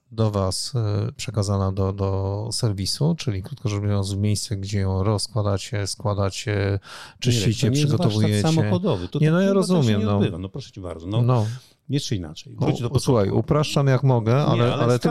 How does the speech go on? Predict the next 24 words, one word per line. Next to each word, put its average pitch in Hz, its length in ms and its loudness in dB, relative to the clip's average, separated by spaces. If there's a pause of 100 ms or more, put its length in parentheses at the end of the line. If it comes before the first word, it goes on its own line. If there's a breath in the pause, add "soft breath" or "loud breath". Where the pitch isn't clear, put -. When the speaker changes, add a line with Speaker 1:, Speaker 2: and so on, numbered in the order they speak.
Speaker 1:
tylko 147 120 4
dlatego. 123 360 2
Speaker 2:
skomplikowałeś, 87 380 -4
no, 135 180 -2
w 127 40 -2
Speaker 1:
No 165 80 4
Speaker 2:
tym 160 100 6
Speaker 1:
dobrze. 107 180 -2
Speaker 2:
momencie. 101 200 -4
No 135 180 -6
to 156 160 -10
wracamy 160 480 -4
do 120 80 -6
początku. 82 460 -8 (160)
Speaker 1:
Tak. 95 260 -4 (920)
Speaker 2:
Jeżeli 160 300 -2
ja 151 260 -4 (360)
przyjmuję 123 480 -4
dzisiaj 107 280 -8
zlecenie, 98 600 -10
czyli 110 360 -8
jestem 131 380 -6 (100)
od, 107 220 -10
do 113 300 -2